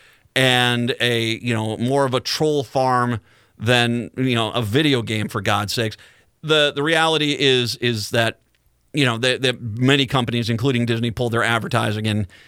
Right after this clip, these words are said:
you know, it's, it's, it's been brutal for, for Twitter in regards to their, their chance of making any money. And so he is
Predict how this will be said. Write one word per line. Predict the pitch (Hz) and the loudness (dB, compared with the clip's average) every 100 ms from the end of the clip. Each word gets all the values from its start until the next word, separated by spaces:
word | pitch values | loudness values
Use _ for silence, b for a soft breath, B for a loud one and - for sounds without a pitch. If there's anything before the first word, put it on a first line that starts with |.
| b | b
you | - | -2
know, | 226 160 | 0 0
it's, | 120 - | -2 -2
it's, | 117 107 - | -2 -2 -2
it's | 117 | -4
been | 117 123 117 | 0 0 0
brutal | 107 131 139 120 | 0 0 2 0
for, | 110 120 117 117 113 110 - _ | -2 -4 -2 -4 -6 -8 -16 _
for | - 120 | -8 -4
Twitter | - 165 127 123 - _ - | 0 2 2 0 -4 _ -4
in | 117 110 | -2 0
regards | 113 117 107 104 - | 0 0 0 -4 -6
to | 107 101 101 | -4 -4 -2
their, | 104 104 101 - | -2 -4 -6 -8
their | 110 104 101 107 | -6 -6 -6 -6
chance | - 113 104 | -4 -2 -2
of | 104 | -4
making | 104 104 | -4 -4
any | 104 104 | -6 -2
money. | 139 117 - _ _ _ _ _ _ _ _ _ _ _ _ _ _ - | -2 -2 -6 _ _ _ _ _ _ _ _ _ _ _ _ _ _ -2
And | 143 | 0
so | - 151 143 | 2 2 2
he | 139 131 220 | -2 -4 0
is | 196 151 | 2 0